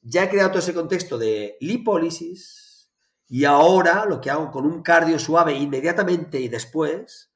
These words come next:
es vasodilatar y tener una capacidad beta oxidativa mayor. ¿De acuerdo? Por lo tanto,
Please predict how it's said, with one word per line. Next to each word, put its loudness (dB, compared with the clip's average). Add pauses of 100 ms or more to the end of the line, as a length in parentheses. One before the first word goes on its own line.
(380)
es -2
vasodilatar -2 (760)
y -6 (240)
tener -8
una -6
capacidad -8
beta -4
oxidativa -8
mayor. -14 (840)
¿De -12
acuerdo? -2
Por -6
lo -4
tanto, -4